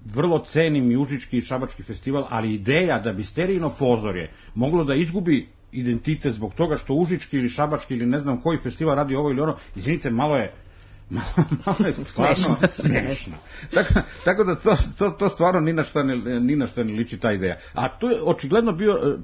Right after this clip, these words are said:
Speaker 1: pravi razlog je nešto drugo. Postoji jedan deo, ne samo naše pozorište, nego generalno kulturne ili kulturno-političke javnosti koji obično smeštamo na neki desni deo spektra političkog,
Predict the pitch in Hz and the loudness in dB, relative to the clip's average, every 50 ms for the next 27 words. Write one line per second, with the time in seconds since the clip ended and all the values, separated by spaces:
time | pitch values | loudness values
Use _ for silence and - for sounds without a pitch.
0 | - - - 202 220 208 185 156 156 175 175 156 170 156 156 147 139 139 131 - | -4 0 2 4 4 4 4 4 4 4 4 2 0 0 0 0 0 0 -2 -2
1 | 123 104 104 104 95 98 - - 160 - - 240 240 240 240 240 226 202 185 175 | -4 -4 -2 -2 -2 -2 -2 -4 -4 -2 2 2 2 4 4 2 2 2 0 0
2 | 220 214 190 190 170 - - 170 185 196 190 180 - 165 127 - - 123 120 117 | 2 2 2 0 -2 -2 -2 -4 -4 -2 -4 -2 -2 -2 -4 0 2 2 2 2
3 | 110 110 98 95 - - 104 101 104 101 107 98 113 143 147 151 143 135 127 127 | 2 -2 -4 -6 -6 -6 -8 -6 -4 -4 -4 -4 -2 -2 -2 0 0 0 0 0
4 | 123 113 - - - - - - - - 135 143 135 - 143 135 117 117 117 110 | 0 0 -2 -4 -12 -20 -20 -14 -4 0 2 2 2 2 0 2 2 2 2 0
5 | 104 104 92 - 135 131 123 - 135 117 117 104 - 113 107 120 123 123 123 - | 0 -4 -4 -4 -4 -4 -2 -2 -2 0 0 0 0 0 0 0 0 -2 -6 -8
6 | - - 113 101 104 104 107 107 107 107 104 101 - 107 95 - 107 104 107 107 | -6 -6 -4 -2 0 0 0 0 -2 -4 -6 -6 -8 -10 -6 -4 -4 -2 -2 -2
7 | 107 113 - - 107 87 - 101 107 110 110 104 101 - 107 101 104 101 107 107 | -4 -6 -6 -8 -10 -10 -8 -8 -6 -6 -6 -6 -6 -6 -6 -6 -4 -4 -4 -4
8 | 104 - - 98 90 104 110 107 - - 104 104 98 98 107 104 98 95 - - | -6 -6 -8 -6 -4 -4 -4 -4 -4 -6 -6 -6 -4 -4 -4 -4 -6 -6 -6 -8
9 | 110 107 - 110 104 92 - 104 107 117 - 127 - - 147 131 | -8 -6 -6 -8 -8 -6 -6 -6 -8 -8 -8 -12 -10 -10 -10 -10